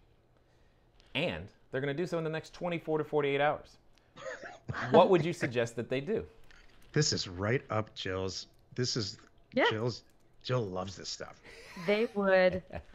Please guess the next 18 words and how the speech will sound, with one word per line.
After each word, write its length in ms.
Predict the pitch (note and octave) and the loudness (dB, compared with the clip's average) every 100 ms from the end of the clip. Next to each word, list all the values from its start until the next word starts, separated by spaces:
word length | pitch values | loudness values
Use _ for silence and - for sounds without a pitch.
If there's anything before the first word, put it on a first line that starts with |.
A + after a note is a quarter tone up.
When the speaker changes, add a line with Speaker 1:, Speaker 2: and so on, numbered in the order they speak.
| - - | -12 -10
Speaker 1:
<laughs> 200 | - G3+ | -10 -8
Speaker 3:
they, 400 | G3 B3 A#3+ - - | -8 -2 -4 -4 -10
they 340 | - F#3+ A3+ | 0 4 6
would 600 | A#3 G#3+ F#3+ F3 F#3 G3+ G3+ - - - - - | 6 6 6 6 4 2 -6 -18 -20 -20 -20 -20
scrape 500 | - - - G#3 A3 | -20 -18 0 0 2
together 320 | B3 A3+ A#3 | 2 4 2
what 160 | G#3+ G#3+ | 0 -4
they 100 | C4+ | -6
have. 440 | G#3 C#3+ D#3 E3+ - - - - _ - | -4 -4 -6 -10 -20 -20 -20 -20 _ -6
Um, 500 | F3 D#3+ D#3+ F#3 B3 _ _ - - | -2 -2 -2 -6 -12 _ _ -14 -14
seriously, 320 | - B3+ C4 E3+ | 0 2 2 2
if 60 | |
they 100 | G3 | 2
want 180 | A3 B3 | 4 4
to 60 | G3+ | 4
do 80 | |
this, 240 | F3+ F3+ - | 4 2 -2
uh, 120 | - | -8